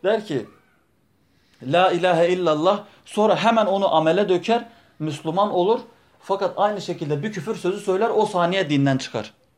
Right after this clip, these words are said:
Resulullah Aleyhisselatü Vesselam buyuruyor ki, "Men kâle la ilahe illallah ve kefere bima yu'bedu min dûnillah, herme mâluhu ve dâmuhu ve hisabuhu alallah." Kim "La ilahe illallah" der ve Allah'tan başka ibadet edilenleri tekfir ederse,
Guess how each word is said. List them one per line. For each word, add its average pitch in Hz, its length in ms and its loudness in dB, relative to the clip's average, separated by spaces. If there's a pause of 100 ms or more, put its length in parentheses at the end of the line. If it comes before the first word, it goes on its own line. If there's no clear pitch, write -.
(420)
Resulullah 190 300 0
Aleyhisselatü 175 480 0
Vesselam 170 340 -2
buyuruyor 190 340 0
ki, 135 200 -8 (220)
"Men 156 240 -4
kâle 185 320 2
la 180 180 2
ilahe 165 400 0
illallah 143 560 -2
ve 160 100 0
kefere 175 380 0
bima 151 240 0
yu'bedu 151 580 0
min 131 220 -2
dûnillah, 180 580 -2 (340)
herme 170 360 0
mâluhu 151 640 2
ve 139 120 0
dâmuhu 165 580 2
ve 165 60 0
hisabuhu 190 440 2
alallah." 151 600 2 (480)
Kim 196 220 -4
"La 196 140 4
ilahe 180 300 2
illallah" 165 440 0
der 143 140 2 (340)
ve 170 140 0
Allah'tan 160 500 0
başka 156 260 -2
ibadet 147 440 0
edilenleri 135 560 0
tekfir 139 320 -4
ederse, 208 520 2